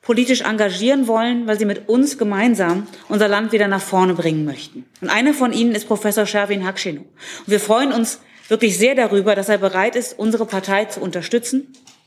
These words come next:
Seine jahrelange Führungserfahrung in einem Industriekonzern und seine herausragende Kompetenz im Projektmanagement anspruchsvoller Vorhaben wird sehr, sehr hilfreich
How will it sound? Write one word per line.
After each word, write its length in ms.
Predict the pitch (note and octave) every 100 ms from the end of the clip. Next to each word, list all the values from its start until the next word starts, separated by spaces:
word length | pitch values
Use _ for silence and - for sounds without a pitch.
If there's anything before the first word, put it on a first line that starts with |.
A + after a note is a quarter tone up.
| _ - -
Seine 180 | G#3
jahrelange 640 | F#3+ G3+ A#3+ C4+ B3 A#3 A3+
Führungserfahrung 960 | - A#3+ C4 C4+ A#3 A3 G#3 G#3 G#3 G3 - -
in 80 | G3+
einem 140 | G3+ G3+
Industriekonzern 960 | G3 G3 C4 C#4+ C4+ A#3 - A3 A3+
und 100 | G#3
seine 220 | G#3 G3+
herausragende 680 | F#3 F3+ G#3 C4+ - G#3+ G3+
Kompetenz 680 | G3 G3 G3+ G3+ G#3+ B3+ B3+ - - - -
im 160 | - G3+
Projektmanagement 920 | G#3 G#3 A3 A#3 A3+ G#3+ - G#3 -
anspruchsvoller 600 | G#3+ - A3+ - G3 E3+
Vorhaben 580 | - A3+ G3+ F#3 F#3 G3 - - -
wird 220 | G3+ G#3
sehr, 380 | E3 D#3+ A#3 A#3+
sehr 140 | G3+ F#3+
hilfreich 500 | F#3 F#3 E3 D#3